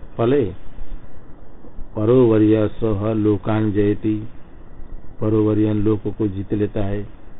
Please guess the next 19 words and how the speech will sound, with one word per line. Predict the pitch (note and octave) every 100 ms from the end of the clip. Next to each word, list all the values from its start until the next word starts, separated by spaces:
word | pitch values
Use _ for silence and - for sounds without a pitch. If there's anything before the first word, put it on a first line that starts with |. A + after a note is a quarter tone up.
| - - -
ये | B2+ A#2 G#2 G#2
तदेवं | - G#2 G#2 G2+ G#2+ G#2+
विद्वान | G#2 - A2 G#2 G#2 G#2 A2 - - - - - - -
परोवर्यांसम | A#2 A#2 G#2 G2 G2+ G#2 G#2 G#2+ G2 A#2+ B2 B2 C3 - - - - -
उद्गीतम | G#2 G#2 G#2 G#2+ A2+
उपास्ते, | G#2 G#2+ F#2+ F#2+ - G#2+ A2 - - - - - -
परोवर्यन | A2+ A2 G2+ G2+ G2+ A#2 A#2+ A2+ -
उद्गीत | G#2 G2+ G2+
की | G#2+ G2+
उपासना | F#2+ G2+ F#2+ G#2
करता | F#2+ G2+ -
है, | G#2+ C3 D#3+ - - - - -
वो | -
स्वयं | G2 A2 G#2+ C3+
परोवर्य | C3+ G#2 G2+ G#2 G2+ G2+ G2+
श्रेष्ठ | - A2 -
हो | G2
जाता | G#2 G2 G#2+
है, | G2 G2+